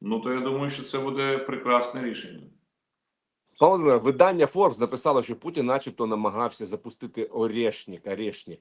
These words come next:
Speaker 2: е, по Києву, але ракета вийшла з ладу на території Р Ф. Водночас моніторингові канали жодних подібних пусків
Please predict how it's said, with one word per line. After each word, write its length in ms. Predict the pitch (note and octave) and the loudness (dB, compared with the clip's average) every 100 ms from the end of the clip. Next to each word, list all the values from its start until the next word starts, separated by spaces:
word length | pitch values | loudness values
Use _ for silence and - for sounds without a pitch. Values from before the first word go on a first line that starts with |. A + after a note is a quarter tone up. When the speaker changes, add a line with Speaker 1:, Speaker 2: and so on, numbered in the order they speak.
| - | -10
Speaker 2:
е, 280 | F2+ F2+ F2 | -8 -6 -8
по 140 | F#2 | -12
Києву, 360 | - B2 A2+ F#2 | -14 -10 -8 -8
але 140 | F#2 | -8
ракета 360 | F2+ F2 G2 F#2 | -10 -10 -12 -10
вийшла 380 | F2 G#2 G#2 F2+ | -10 -10 -10 -8
з 100 | F#2+ | -4
ладу 240 | A#2+ G#2+ | -4 -4
на 100 | F#2+ | -8
території 600 | F#2+ F#2 G#2+ G#2 G2 F#2+ | -8 -8 -6 -4 -4 -6
Р 180 | F#2 A2+ | -4 0
Ф. 240 | D3 D3 - _ _ _ _ G#2 | 0 -2 -14 _ _ _ _ -2
Водночас 420 | A2+ C3+ A#2+ G#2+ | 2 2 2 -2
моніторингові 800 | A2+ A2 B2 A2+ G2 F#2+ F#2+ F#2 | -4 0 2 2 0 -4 -6 -4
канали 460 | G2 G#2 G#2 G2+ | -4 0 0 -2
жодних 580 | F#2 F2 A2 G#2 G2 F2+ | -8 -4 -2 0 -4 -10
подібних 520 | G#2+ F#2 G#2 F#2+ F2+ | -10 -8 -8 -10 -14
пусків 420 | _ G#2+ - F#2 | _ -14 -14 -18